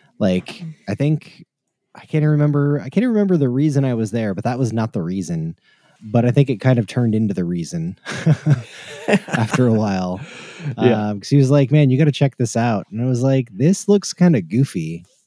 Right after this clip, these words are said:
Speaker 2: Yep.
Speaker 1: He's like, "No, you really, you just, here, just, just take the controller, just try it out." And, uh, I remember really, really enjoying the game, though I wouldn't play it again until I just ended up playing through it,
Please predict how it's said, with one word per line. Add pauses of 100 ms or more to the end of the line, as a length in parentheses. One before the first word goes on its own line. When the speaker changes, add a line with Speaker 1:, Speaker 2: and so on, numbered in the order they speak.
(420)
Speaker 2:
Yep. (760)
Speaker 1:
He's
like,
"No,
you
really,
you
just,
here,
just,
just
take
the
controller,
just
try
it
out." (600)
And,
uh, (160)
I
remember
really,
really
enjoying
the
game,
though
I
wouldn't
play
it
again
until
I
just
ended
up
playing
through
it,